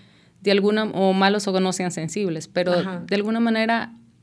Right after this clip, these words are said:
Speaker 1: se vu-, se perciben de mejor manera o más rápido las cosas, eh,
Speaker 2: Yo
Speaker 1: bueno.
Speaker 2: creo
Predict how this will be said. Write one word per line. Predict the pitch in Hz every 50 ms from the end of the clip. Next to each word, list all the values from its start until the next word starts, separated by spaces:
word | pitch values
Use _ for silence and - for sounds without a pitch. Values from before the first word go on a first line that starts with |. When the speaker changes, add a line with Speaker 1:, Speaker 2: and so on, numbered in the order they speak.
| _ _
Speaker 1:
se | - - 233 220
vu-, | 208 214 - - - -
se | - - - - 196
perciben | - - 220 226 - 262 247 247 247
de | 226 208
mejor | 196 190 196 - 220 214
manera | 214 208 208 208 208 208 208
o | 196 190 185
más | 185 190 190 202 220 226 214 202
rápido | 202 202 196 196 190 170 165 165
las | 160 160 156 160 -
cosas, | - - 170 - - 165 160 - -
eh, | - -
Speaker 2:
Yo | 185 196
Speaker 1:
bueno. | 202 226
Speaker 2:
creo | 226